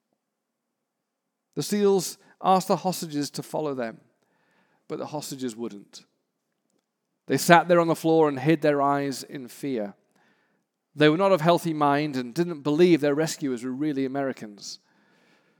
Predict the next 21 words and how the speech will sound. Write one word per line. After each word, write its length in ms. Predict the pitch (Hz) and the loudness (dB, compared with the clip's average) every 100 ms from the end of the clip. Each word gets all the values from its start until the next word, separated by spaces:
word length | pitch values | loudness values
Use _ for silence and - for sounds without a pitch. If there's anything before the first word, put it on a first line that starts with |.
| _ _ _ _ | _ _ _ _
The 100 | - | -4
seals 340 | 156 220 220 185 | 2 6 6 6
stood 220 | - 196 | 4 6
there 160 | 170 165 | 8 8
not 180 | 196 | 6
knowing 260 | 196 185 180 | 4 4 4
what 140 | 170 | 0
to 100 | - | -4
do. 220 | 151 180 131 - 190 | 4 4 4 -2 4
They 100 | 202 | 6
couldn't 260 | 240 233 180 | 6 4 0
possibly 500 | - 247 226 175 170 | 0 0 2 0 0
carry 560 | - - 240 220 180 | -2 -6 -4 2 4
everyone 360 | 160 147 147 151 | 4 2 -2 -4
out. 380 | 170 - - - _ _ _ _ _ _ _ _ _ _ _ _ - - | -6 -10 -20 -20 _ _ _ _ _ _ _ _ _ _ _ _ -18 -12
And 80 | 175 | 0
then 120 | 196 | 2
one 160 | 202 254 | 2 0
of 100 | 190 | 2
the 180 | 208 185 | 2 2
seals, 680 | - 165 123 147 165 - | 2 2 4 2 -2 -8